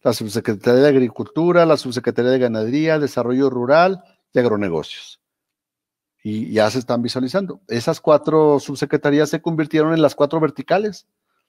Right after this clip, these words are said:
y nos fuimos enfocaditos a cada vertical, pero atacamos un, un sector en específico y no lo vimos tan, tan abierto, ¿no? Y la otra es, ¿qué pasa con un hackathon? Que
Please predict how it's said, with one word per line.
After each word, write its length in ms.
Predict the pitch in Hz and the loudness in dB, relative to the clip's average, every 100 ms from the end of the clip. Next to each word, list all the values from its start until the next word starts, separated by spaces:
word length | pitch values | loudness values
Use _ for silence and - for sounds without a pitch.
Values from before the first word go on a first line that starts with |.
| _ _ _ | _ _ _
y 160 | 135 131 | 0 2
nos 140 | 127 | 2
fuimos 280 | - 123 131 | 0 0 0
enfocaditos 640 | 143 139 135 131 120 139 123 | -2 -4 0 0 0 -4 -6
a 60 | |
cada 220 | 113 101 107 | -4 -2 -2
vertical, 580 | 123 - - 143 160 - - - _ | -6 -10 -2 0 0 -8 -20 -20 _
pero 160 | 117 | -4
atacamos 500 | 98 101 110 110 113 | -4 -4 -4 -4 -8
un, 320 | 117 113 127 _ | -8 -8 -10 _
un 120 | 107 | -14
sector 380 | - 113 107 104 | -10 -10 -6 -8
en 80 | 104 | -8
específico 720 | - 101 120 117 120 135 131 _ _ _ _ | -12 -14 -10 -10 -6 -6 -6 _ _ _ _
y 140 | 131 | 0
no 160 | 131 131 | 2 4
lo 140 | 139 | 4
vimos 320 | 131 127 127 - | 4 2 0 0
tan, 400 | 123 113 - - | 0 0 -10 -4
tan 240 | 110 104 | -4 -2
abierto, 500 | 107 110 110 92 92 | -2 -2 -2 -6 -12
¿no? 220 | 101 120 _ _ _ | -12 -14 _ _ _
Y 140 | - 131 | -2 2
la 120 | 131 | 4
otra 320 | 135 139 147 | 4 4 4
es, 240 | 147 175 - - _ _ _ _ _ | 4 2 -6 -20 _ _ _ _ _
¿qué 100 | 156 | -2
pasa 280 | 147 151 160 | 0 0 2
con 160 | 151 | 0
un 40 | 151 | 0
hackathon? 680 | 156 151 147 170 175 - _ _ _ _ _ | 0 0 0 -2 -2 -10 _ _ _ _ _
Que 300 | 135 123 | 0 0